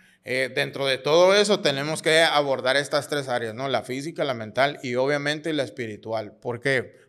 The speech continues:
Vuelvo con esto. ¿Dónde va a adquirir el, el adicto ese amor, eh, necesario, propio, para, para cuidarse? Porque este es un tema de autocuidado, de salud,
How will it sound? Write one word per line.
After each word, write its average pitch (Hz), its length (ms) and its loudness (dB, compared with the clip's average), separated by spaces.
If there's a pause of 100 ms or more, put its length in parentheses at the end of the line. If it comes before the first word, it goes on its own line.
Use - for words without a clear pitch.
Vuelvo 147 500 2
con 120 160 -8
esto. 123 260 -6
¿Dónde 165 320 0
va 180 320 4
a 180 180 -4
adquirir 135 540 -6
el, 170 240 -6
el 131 140 -2
adicto 123 640 -4 (340)
ese 143 300 0
amor, 160 800 0 (480)
eh, 117 340 -4 (300)
necesario, 143 1160 4 (480)
propio, 147 800 4 (1300)
para, 135 640 4
para 131 920 4
cuidarse? 147 840 6
Porque 127 260 -6
este 160 120 -8
es 175 60 0
un 180 120 2
tema 175 340 2
de 160 80 8
autocuidado, 143 880 4
de 123 120 -2
salud, 147 520 -2